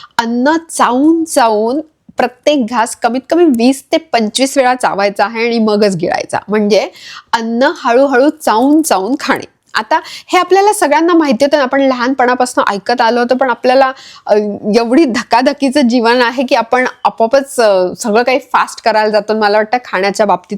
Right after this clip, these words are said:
पण तेच झालेलं आहे. तर आता आपण माइंडफुली आणि चावून अन्न खायची ही सवय लावायची आहे. तर आज मी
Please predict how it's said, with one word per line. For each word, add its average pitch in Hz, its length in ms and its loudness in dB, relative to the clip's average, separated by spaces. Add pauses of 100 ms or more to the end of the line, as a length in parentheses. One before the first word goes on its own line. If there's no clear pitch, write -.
पण 226 120 -2
तेच 175 320 -2
झालेलं - 320 -4
आहे. 170 180 -8 (340)
तर 240 60 2 (600)
आता - 200 -2
आपण 285 240 0
माइंडफुली 269 760 0
आणि 285 200 2 (100)
चावून 262 360 0
अन्न 220 340 -2
खायची 226 320 -2
ही 226 140 4
सवय 170 300 -2
लावायची 175 420 -2
आहे. 170 60 0
तर - 340 -4
आज 349 120 0
मी 381 60 6